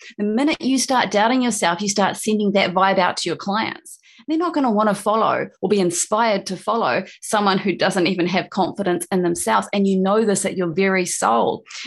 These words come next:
And that's <laughs> why it's so important as a coach that you know your worth. Because here's one thing that I'll tell you for free.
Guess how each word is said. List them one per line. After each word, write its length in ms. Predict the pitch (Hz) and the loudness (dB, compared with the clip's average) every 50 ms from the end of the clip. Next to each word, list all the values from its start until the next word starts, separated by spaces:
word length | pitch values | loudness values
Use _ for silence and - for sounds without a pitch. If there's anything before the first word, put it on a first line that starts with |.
| 220 - | -4 -2
And 100 | 208 202 | 0 0
that's 180 | 208 208 - 196 | 0 0 0 2
<laughs> 0 | |
why 420 | 220 233 - 254 208 220 220 196 - - - - - | 2 4 4 4 4 4 2 0 -2 -8 -12 -8 -4
it's 180 | - 202 - - | -4 -2 0 0
so 280 | - - - 226 240 | 0 2 2 4 4
important 400 | 240 233 233 233 233 226 190 190 - | 4 2 2 2 2 2 2 2 0
as 140 | - 196 202 | 0 0 0
a 80 | 190 196 | 0 -2
coach 580 | - - 285 269 202 175 - - - - - _ | -2 -2 -2 0 0 -2 -4 -8 -12 -14 -12 _
that 140 | - 208 - | -4 -4 -2
you 160 | 202 214 202 202 | -2 -2 -2 0
know 360 | 196 190 196 208 240 233 208 | 0 2 2 2 2 2 2
your 380 | 190 185 175 190 202 202 196 185 | 2 2 2 2 2 2 2 0
worth. 300 | 175 202 214 - - - - _ _ _ _ _ - - - - | -2 -2 -4 -4 -6 -10 -14 _ _ _ _ _ -20 -20 -14 -8
Because 240 | - 214 240 233 226 | -4 -2 -2 -2 -2
here's 340 | 226 208 220 269 277 277 277 | -2 0 0 2 2 2 2
one 200 | 254 240 240 240 | 2 2 2 2
thing 160 | 226 226 208 196 | 2 2 2 2
that 80 | 185 | 2
I'll 160 | 180 170 175 | 2 2 0
tell 280 | 175 - - 208 214 220 | -2 -2 -2 0 2 2
you 180 | 214 202 202 202 | 2 0 -2 -2
for 280 | 202 - 185 165 170 | -4 -4 -4 -4 -6
free. 480 | - - - 233 220 190 135 - - | -6 -8 -6 -4 -4 -4 -6 -10 -12